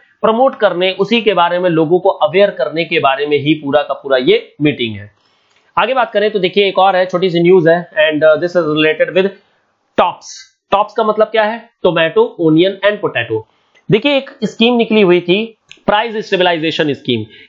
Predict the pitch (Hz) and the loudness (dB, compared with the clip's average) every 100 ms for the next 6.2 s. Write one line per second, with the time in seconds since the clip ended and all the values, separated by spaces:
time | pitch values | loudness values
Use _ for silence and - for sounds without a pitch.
0 | _ 202 233 269 262 247 240 226 226 226 | _ -4 -2 -4 -4 0 0 2 0 0
1 | 254 208 147 214 220 196 165 180 175 147 | 0 0 2 0 0 0 0 0 -2 -2
2 | 160 185 175 - _ _ - _ _ _ | 0 0 -2 -6 _ _ -20 _ _ _
3 | 175 180 170 214 220 _ _ - 175 175 | -2 -2 -2 -4 -4 _ _ 0 0 0
4 | 214 208 180 135 113 - _ _ _ 185 | -8 -2 -2 -2 -8 -20 _ _ _ 0
5 | 185 185 226 180 170 190 196 202 196 190 | 0 -2 -4 -2 0 0 0 -2 -2 -2
6 | 170 180 | -6 -8